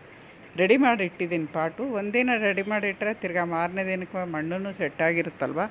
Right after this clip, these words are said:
ಮೆಂತ್ಯ ಸೊಪ್ಪು ಹಾಕ್ಬೋ-, ಮೆಂತ್ಯ ಹಾಕ್ಬೋದು, ನೆನೆಸ್ಬಿಟ್ಟು ಹಾಕಿದ್ರೆ ಬೇಗನೆ ಮೊಳಕೆ ಬರುತ್ತೆ. ನೆನೆಸ್ಬಿಟ್ಟು ಹಾಕಿ, ಅದೇ ಥರ ಹಾಕಿದ್ರೂ ಬರುತ್ತೆ, ಸ್ವಲ್ಪ ಲೇಟಾಗಿ ಬರುತ್ತೆ ಅಷ್ಟೇ. ಆಮೇಲೆ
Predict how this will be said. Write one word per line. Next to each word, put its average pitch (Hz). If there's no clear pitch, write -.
ಮೆಂತ್ಯ 175
ಸೊಪ್ಪು 196
ಹಾಕ್ಬೋ-, 170
ಮೆಂತ್ಯ 165
ಹಾಕ್ಬೋದು, 170
ನೆನೆಸ್ಬಿಟ್ಟು 214
ಹಾಕಿದ್ರೆ 208
ಬೇಗನೆ 180
ಮೊಳಕೆ 170
ಬರುತ್ತೆ. 170
ನೆನೆಸ್ಬಿಟ್ಟು 185
ಹಾಕಿ, 165
ಅದೇ 170
ಥರ 247
ಹಾಕಿದ್ರೂ 220
ಬರುತ್ತೆ, 208
ಸ್ವಲ್ಪ -
ಲೇಟಾಗಿ 190
ಬರುತ್ತೆ 151
ಅಷ್ಟೇ. 180
ಆಮೇಲೆ 202